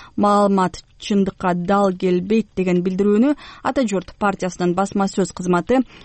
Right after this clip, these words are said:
он сегизинчи августта таратты. Анын алдында эки саясий топ бириккенин, меморандумга кол коюлганын Мекеним Кыргызстан партиясы кабарлаган жана эки партиянын лидерлери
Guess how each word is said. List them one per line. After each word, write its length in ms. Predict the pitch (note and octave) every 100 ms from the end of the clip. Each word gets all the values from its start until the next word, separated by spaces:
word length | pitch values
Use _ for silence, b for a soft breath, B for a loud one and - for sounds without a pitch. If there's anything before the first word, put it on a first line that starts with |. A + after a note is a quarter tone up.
| -
он 140 | A#3+
сегизинчи 680 | C4+ A3+ F#3+ E3+ E3+ - G#3+ -
августта 520 | - G3 F3+ E3+ G3
таратты. 640 | F#3+ G#3+ B3 _ F#3 E3 G3 B B B -
Анын 240 | C4+ D#4+
алдында 400 | B3+ F#3+ F#3 A#3
эки 240 | C#4 G#3 G#3+
саясий 460 | G#3 F#3 F3+ F#3
топ 180 | F3+ F#3+
бириккенин, 720 | F#3 A#3+ A#3+ - F#3 G3+ B3+ B B -
меморандумга 680 | C4 C4+ A3 F#3+ F#3 F3+
кол 300 | F3+ A#3 A3+
коюлганын 560 | F#3+ F#3 F3+ F3+ F#3+ C#4
Мекеним 360 | A#3+ G3 F3+
Кыргызстан 440 | F3 F3+ F3 F3+ F3
партиясы 480 | F#3+ F3+ - F3+ -
кабарлаган 540 | A3 A#3+ C4+ C4+ D4
жана 240 | A3 F#3+
эки 120 | F#3 -
партиянын 480 | F#3+ F#3 F#3+ F#3
лидерлери 580 | F3+ A3 A#3 B3+ C#4 C#4